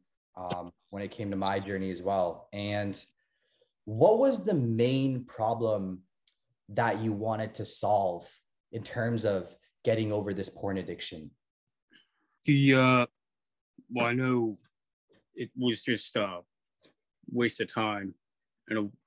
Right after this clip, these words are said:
Speaker 2: waste of energy. You, there's so much more stuff that you can get done, um, with this time and energy that you're wasting, um,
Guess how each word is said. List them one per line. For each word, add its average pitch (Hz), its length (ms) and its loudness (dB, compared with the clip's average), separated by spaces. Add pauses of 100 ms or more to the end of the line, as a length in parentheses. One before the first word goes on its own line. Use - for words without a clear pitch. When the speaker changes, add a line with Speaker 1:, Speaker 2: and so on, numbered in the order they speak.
(120)
Speaker 2:
waste 117 260 2
of 110 80 2
energy. 104 340 2
You, 101 300 0 (1300)
there's 120 180 4
so - 140 2
much 123 240 6
more 117 400 4
stuff - 380 -6
that - 140 -2
you 104 100 -4
can 107 140 0
get 98 220 -2
done, 104 380 2 (2250)
um, 98 340 0 (640)
with 135 240 -2
this - 440 0 (500)
time 120 340 4
and 117 140 -2
energy 110 380 -2
that 101 180 -4
you're 101 200 -6
wasting, 104 540 -4 (680)
um, 80 280 -6